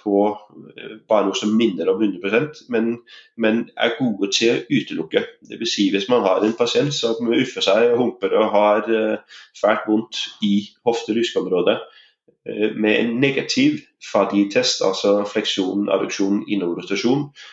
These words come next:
så er det tvilsomt at det skyldes noe i leddet. Eh,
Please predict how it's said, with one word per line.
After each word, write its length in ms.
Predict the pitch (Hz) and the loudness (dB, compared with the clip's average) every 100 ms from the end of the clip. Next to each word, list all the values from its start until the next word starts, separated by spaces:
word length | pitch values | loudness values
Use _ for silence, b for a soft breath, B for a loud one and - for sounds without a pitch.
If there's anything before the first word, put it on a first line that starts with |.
| B | B
så 240 | - 117 101 | -2 2 4
er 120 | 87 | 4
det 360 | 107 120 131 | 4 2 0
tvilsomt 680 | - 139 95 - - - - - | -2 0 0 0 0 -2 -6 -4
at 200 | 80 87 | -2 0
det 120 | 107 | 0
skyldes 440 | 117 82 85 - | 2 0 -2 -4
noe 200 | 95 95 | -4 -2
i 320 | 101 101 101 | -2 -2 -2
leddet. 320 | - - 80 - _ _ _ B B B - | 0 -2 -2 -6 _ _ _ B B B -4
Eh, 760 | 95 90 90 90 - - - | 0 2 0 0 -2 -4 -6